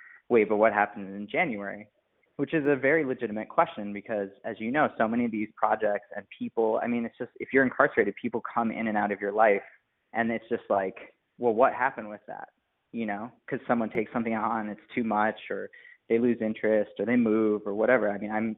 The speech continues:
I've been guilty of certainly moving a lot, um, and just, like, yeah, and certainly taking on too much. So I'm describing myself here.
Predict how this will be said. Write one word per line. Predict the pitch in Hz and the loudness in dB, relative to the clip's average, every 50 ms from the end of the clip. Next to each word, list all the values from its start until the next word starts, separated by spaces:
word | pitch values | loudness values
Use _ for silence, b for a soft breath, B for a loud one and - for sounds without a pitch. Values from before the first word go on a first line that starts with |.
| - | 2
I've | 117 113 104 | 2 2 2
been | 110 104 104 | 0 -4 -2
guilty | 101 113 107 110 - 110 104 | -2 -2 -2 -2 -4 -4 -4
of | 101 98 98 - _ _ _ _ _ _ _ _ _ _ _ _ _ _ _ _ _ - | -2 -2 -4 -8 _ _ _ _ _ _ _ _ _ _ _ _ _ _ _ _ _ 2
certainly | 131 143 143 131 113 107 | 2 4 4 2 0 2
moving | 104 117 135 117 98 101 98 104 104 - | 2 2 2 2 0 -4 -6 -10 -6 -2
a | - 110 | 0 2
lot, | 98 98 95 98 110 - - b b b b b b b _ - | 2 2 0 -2 -4 -8 -10 b b b b b b b _ 4
um, | 127 120 117 117 113 113 117 107 B B B _ - | 6 6 8 6 4 2 0 -4 B B B _ -4
and | 135 143 135 127 127 123 120 | -2 -2 0 0 -2 -4 -4
just, | 131 127 - | -8 -6 -4
like, | 127 107 101 - _ _ _ _ _ | -6 -6 -6 -10 _ _ _ _ _
yeah, | - 135 113 110 - | -2 -2 -2 -2 -6
and | - 107 - | -10 -8 -6
certainly | - 110 110 110 113 | -6 -6 -4 -6 -8
taking | - 127 127 110 113 117 | -8 -8 -8 -6 -4 -4
on | 120 139 123 | -2 -2 -4
too | - 104 | -6 -12
much. | - - - - - - - _ | -16 -18 -18 -20 -20 -20 -14 _
So | - 107 104 107 | 0 0 0 0
I'm | 107 107 107 104 | -2 -4 -4 -6
describing | - - - 110 113 110 110 107 | -8 -6 -4 -2 -2 -2 -2 -4
myself | 104 104 - - 123 120 - - | -4 -4 2 4 4 4 4 0
here. | 101 104 104 110 - | -4 -4 -2 -4 -6